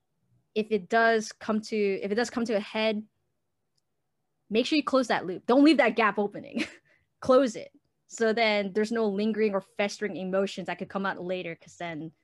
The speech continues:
you know, it'll just be a cycle over and over again. Close the cycle. Close it. <laughs> Don't leave those gaps there. But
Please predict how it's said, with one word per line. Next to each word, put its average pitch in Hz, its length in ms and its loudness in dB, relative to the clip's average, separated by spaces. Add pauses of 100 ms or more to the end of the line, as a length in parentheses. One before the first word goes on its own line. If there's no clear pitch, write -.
(400)
you 160 80 -10
know, 156 80 -4
it'll 165 120 -6
just - 200 -14
be 185 100 -4
a 175 40 -6
cycle 160 420 -10
over 165 180 -12
and - 100 -14
over 78 120 -14
again. 78 160 -16
Close 277 220 4
the 226 60 -4
cycle. - 400 -6 (120)
Close 220 280 4
it. - 280 -8 (160)
<laughs> - 180 -20
Don't 240 160 2
leave 254 120 2
those 214 180 2
gaps 196 260 -2
there. - 380 -18
But 160 180 -8